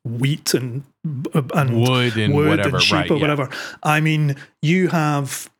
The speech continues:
Speaker 1: the buildings that you've put into your tableau. You start with some basic buildings so that you can always do some things, right?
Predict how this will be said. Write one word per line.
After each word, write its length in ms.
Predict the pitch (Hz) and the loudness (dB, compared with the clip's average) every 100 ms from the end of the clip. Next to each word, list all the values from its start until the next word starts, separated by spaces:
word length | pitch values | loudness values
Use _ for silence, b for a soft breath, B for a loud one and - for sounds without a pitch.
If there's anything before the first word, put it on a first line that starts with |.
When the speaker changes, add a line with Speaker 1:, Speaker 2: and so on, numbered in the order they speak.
| _ _ _ _ | _ _ _ _
Speaker 1:
the 140 | 165 143 | -2 2
buildings 380 | 175 180 170 156 | 2 2 0 0
that 80 | |
you've 300 | 165 151 - - | 0 0 -2 -6
put 180 | - 170 | 0 2
into 200 | 156 147 | 2 0
your 60 | 139 | 0
tableau. 440 | 143 135 131 - - - | 0 0 -2 -8 -12 -2
You 160 | 160 | 0
start 380 | 165 185 180 180 | 2 0 0 0
with 140 | 165 139 | -2 0
some 160 | 139 | 0
basic 340 | 135 135 135 - | 0 0 -2 -2
buildings 460 | 127 147 185 - - | -2 0 -2 -6 -12
so 380 | - - 131 135 | -6 -2 0 0
that 400 | 131 131 127 123 - | 0 -2 -2 -6 -8
you 220 | 131 139 | -4 0
can 120 | 151 | 0
always 260 | 135 135 135 | 0 -2 -2
do 140 | 131 | -2
some 140 | 135 120 | -4 -2
things, 340 | 135 - - - | -4 -4 -16 -4
right? 200 | 127 | -2